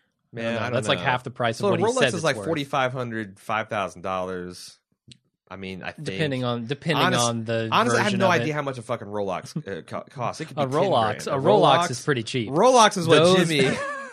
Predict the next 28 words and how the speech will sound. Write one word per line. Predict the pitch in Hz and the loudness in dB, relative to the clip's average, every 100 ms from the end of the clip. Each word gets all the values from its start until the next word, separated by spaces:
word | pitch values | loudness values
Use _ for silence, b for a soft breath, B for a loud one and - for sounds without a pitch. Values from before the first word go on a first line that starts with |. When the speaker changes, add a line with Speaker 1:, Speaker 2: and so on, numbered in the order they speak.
| - | -4
Speaker 2:
<laughs> | 160 | -2
Yeah. | 160 135 120 123 _ _ _ _ - _ B B B | 0 0 0 -6 _ _ _ _ -18 _ B B B
The | 151 | 0
Rolex | 156 180 202 175 170 147 | 4 6 8 6 4 -2
is | 127 | 2
definitely | 151 147 147 135 | 4 4 0 -4
the | 131 | -2
brand. | 120 123 120 117 | 0 0 2 2
Speaker 1:
Rolo-, | - 254 247 - | 4 4 4 0
yeah, | 165 185 165 | 0 2 2
Rolex | 190 240 208 196 | 0 2 2 0
is | 196 156 | -4 -2
what | 170 151 | -2 0
he | 160 | -2
was, | 135 123 | -4 -6
he | - 131 143 135 | -8 -8 -6 -6
was | 120 | -2
actually, | 135 143 - 147 113 107 101 101 - _ | 0 0 -2 -6 -4 -4 -4 -8 -12 _
uh, | 101 101 | -6 -4
taking | - 113 104 | -2 -2 -2
off | 101 101 | -4 -4
the | 92 | -4
guy's | 95 90 | -4 -4
wrist, | 90 85 82 - | -8 -10 -10 -10
a | 87 | -12
Speaker 2:
Uh-huh. | 87 | -8
Speaker 1:
Rolex. | 92 120 120 139 - - 107 | -6 -4 -6 -8 -12 -12 -6
Um, | 101 95 90 90 | -4 -4 -6 -10